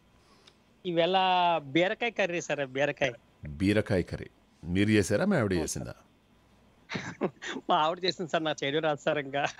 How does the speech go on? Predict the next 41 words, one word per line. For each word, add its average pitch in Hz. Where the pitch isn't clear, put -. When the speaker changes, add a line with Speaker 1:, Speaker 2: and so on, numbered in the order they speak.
Speaker 2:
మీ-, 156
మీకు 82
చేయడమే 85
రాదా? 104
Speaker 1:
నేర్చుకోలేదు. 151
Speaker 2:
ఓకే, -
అంటే 98
టీ 127
కాఫీ 123
కూడా 110
ఏమైనా 104
పెట్టడం 107
వచ్చా, 175
అలా 170
అది 110
కూడా 92
రాదా? 62
Speaker 1:
ఆ, 214
ఆ, 214
టీ 220
కాఫీ 208
పెడతాను 170
సార్, -
టీ 147
కాఫీ 143
పెడతాను. 123
Speaker 2:
కాదు 131
సార్, 90
ఇరవై 131
నాలుగు 139
గంటలు 147
బట్టలు 120
ఉతకడం, 117
గిన్నెలు 113
తోమడం 120
కంటే 110
వంట 110
నేర్చుకోవడం 135
బెటర్ 95
కదా 85
సార్? 95